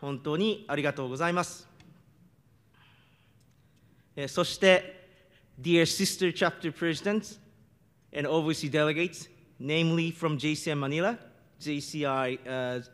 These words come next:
Seoul, J C I Singapore City, J C I Taipei,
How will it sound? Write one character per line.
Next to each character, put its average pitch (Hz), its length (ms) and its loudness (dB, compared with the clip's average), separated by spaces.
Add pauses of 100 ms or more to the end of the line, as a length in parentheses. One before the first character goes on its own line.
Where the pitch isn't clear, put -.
(100)
Seoul, 180 600 2
J 156 200 0
C 151 220 -4
I 147 80 0
Singapore 147 540 -4
City, 196 600 -4 (220)
J 143 180 -4
C 139 200 -4
I 127 80 -2
Taipei, 180 580 -2